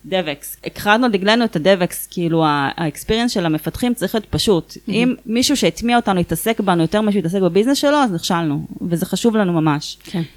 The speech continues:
Speaker 1: אה, וזה משהו שאת יודעת, לפעמים שלא מכירים את הכלים האחרים, ופשוט הולכים ישר לכלי הראשון ששומעים, זה,
Speaker 2: מהמם.
Speaker 1: זה מכניס לצרות.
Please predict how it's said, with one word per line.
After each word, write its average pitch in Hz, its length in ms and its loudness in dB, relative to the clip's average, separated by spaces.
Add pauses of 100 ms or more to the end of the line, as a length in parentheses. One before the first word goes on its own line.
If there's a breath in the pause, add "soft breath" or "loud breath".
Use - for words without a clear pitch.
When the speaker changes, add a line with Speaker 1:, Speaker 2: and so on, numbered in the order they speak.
(100)
Speaker 1:
אה, 180 280 2
וזה 190 200 2
משהו 262 240 2
שאת 226 580 4
יודעת, 226 440 4
לפעמים 208 420 0
שלא 185 460 2
מכירים 208 460 0
את 208 100 -2
הכלים 185 420 0
האחרים, 196 360 -4
ופשוט - 540 -6
הולכים 190 320 -2
ישר 196 280 0 (340 soft breath)
לכלי 220 300 0
הראשון 190 260 2
ששומעים, 214 440 -2
זה, 175 140 -2 (380)
Speaker 2:
מהמם. 151 100 -4 (120)
Speaker 1:
זה 175 100 2
מכניס 185 300 2
לצרות. 151 340 -4